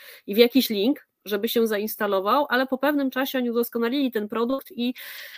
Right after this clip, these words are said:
e, tak, ta grupa izraelska N S O udoskonaliła ten produkt i, e, w ogóle Pegasus był wgrywany na telefon bez żadnego kontaktu, e, z nim za pomocą właśnie, e,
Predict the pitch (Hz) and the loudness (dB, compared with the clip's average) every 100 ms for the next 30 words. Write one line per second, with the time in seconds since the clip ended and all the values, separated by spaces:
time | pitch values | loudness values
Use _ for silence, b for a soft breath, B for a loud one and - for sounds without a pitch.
0 | B - 214 214 214 247 - 226 208 214 | B -2 0 2 2 2 2 -4 -2 -2
1 | 226 220 202 208 208 214 214 220 196 196 | 0 0 0 0 0 0 -2 -2 -2 -2
2 | - 190 190 - 202 202 226 196 180 277 | -4 -4 -4 -4 -4 0 0 -2 -2 0
3 | 311 285 - 233 240 233 - 208 247 262 | 2 0 -4 -4 -2 0 0 0 2 2
4 | 247 220 226 240 240 208 226 208 208 220 | 2 0 0 0 0 0 0 0 0 0
5 | 233 208 202 226 233 214 247 247 214 233 | 0 -2 -2 -2 -2 0 0 2 0 0
6 | 226 220 202 240 247 247 220 - 180 185 | -2 -2 -4 -4 -2 -2 -2 -2 0 0
7 | 185 202 277 285 226 226 226 233 - 214 | 0 2 4 4 2 0 0 0 -2 -4
8 | 220 220 220 202 208 202 | -4 -2 -4 0 0 0